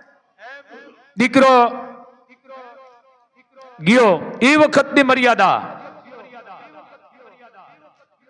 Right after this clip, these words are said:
કીધું કે, બેટા, તું ઘરેથી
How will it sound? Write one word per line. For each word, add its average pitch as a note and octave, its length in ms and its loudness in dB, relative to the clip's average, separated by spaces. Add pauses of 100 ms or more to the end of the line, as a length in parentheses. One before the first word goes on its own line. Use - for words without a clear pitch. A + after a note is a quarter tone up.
(1300)
કીધું A#3+ 220 0
કે, G3 60 -8
બેટા, B3+ 640 -2 (1400)
તું A3+ 140 -2
ઘરેથી A#3+ 840 -2